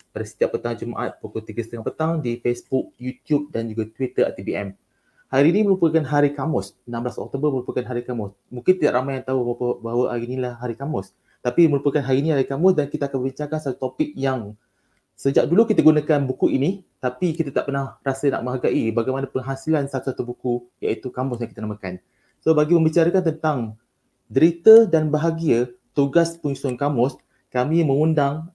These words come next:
Datuk Baharudin Zainal, sastrawan negara yang juga merupakan mantan Timbalan Ketua Pengarah Dewan Bahasa dan Pustaka, untuk mengupas ataupun meminjamkan pengalaman beliau berkenaan tentang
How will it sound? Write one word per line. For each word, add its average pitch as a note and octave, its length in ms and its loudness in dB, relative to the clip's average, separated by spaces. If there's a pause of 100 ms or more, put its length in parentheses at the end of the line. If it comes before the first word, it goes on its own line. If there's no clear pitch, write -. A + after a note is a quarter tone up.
Datuk - 480 -4
Baharudin A#2+ 400 -4
Zainal, C#3+ 560 -2
sastrawan B2 400 -4
negara C3+ 160 0
yang B2 160 2
juga B2 160 -4
merupakan C#3+ 400 -6
mantan C3 560 -6
Timbalan A#2 320 -6
Ketua - 240 -14
Pengarah A#2 320 -6
Dewan A#2 160 -6
Bahasa A#2 320 -4
dan - 80 -14
Pustaka, C3+ 400 -4 (500)
untuk B2 240 -2
mengupas D#3+ 400 0
ataupun C#3 480 0 (320)
meminjamkan C#3 960 0
pengalaman B2+ 400 -4
beliau D#3+ 480 4 (240)
berkenaan B2+ 480 -4
tentang G#2+ 400 -2